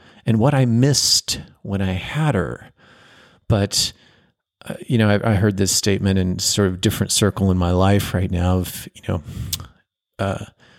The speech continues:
it, it goes something to the effect of, "Loss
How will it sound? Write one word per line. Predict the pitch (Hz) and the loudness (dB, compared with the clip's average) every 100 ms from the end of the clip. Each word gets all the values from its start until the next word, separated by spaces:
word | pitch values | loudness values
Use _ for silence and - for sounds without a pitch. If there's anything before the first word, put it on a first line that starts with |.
| _ _ _ | _ _ _
it, | - - 123 | -12 -8 -4
it | |
goes | - 113 | 0 2
something | - 113 95 95 | 2 0 0 -2
to | 98 | 0
the | 90 | -2
effect | - 92 - | -2 -4 -2
of, | 98 90 - - - - - _ _ _ _ _ _ - 107 - _ _ _ | 0 0 -2 -14 -20 -20 -20 _ _ _ _ _ _ -20 -20 -20 _ _ _
"Loss | - 117 127 127 123 - - - | 0 2 4 2 2 0 0 -4